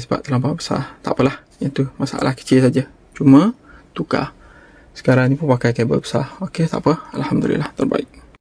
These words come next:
Okey, alhamdulillah. Kita dah jumpa dia punya punca.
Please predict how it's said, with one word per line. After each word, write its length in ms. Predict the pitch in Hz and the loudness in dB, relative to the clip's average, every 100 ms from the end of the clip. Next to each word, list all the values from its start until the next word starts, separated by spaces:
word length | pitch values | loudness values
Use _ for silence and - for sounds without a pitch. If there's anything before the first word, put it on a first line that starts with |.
| - - - - - - - - - - - | -20 -20 -20 -20 -14 -10 -10 -12 -20 -6 0
Okey, 320 | 151 - 180 - - | 0 2 0 -2 -4
alhamdulillah. 720 | 175 175 160 151 151 143 135 139 - - - | 2 4 6 6 8 8 6 2 -6 -18 -8
Kita 240 | - 139 | 2 4
dah 160 | 139 143 | 4 4
jumpa 480 | 147 143 - 160 135 | 2 4 6 8 8
dia 140 | 135 | 6
punya 180 | 135 131 | 4 2
punca. 720 | - 147 156 127 131 165 | 0 -2 2 6 8 6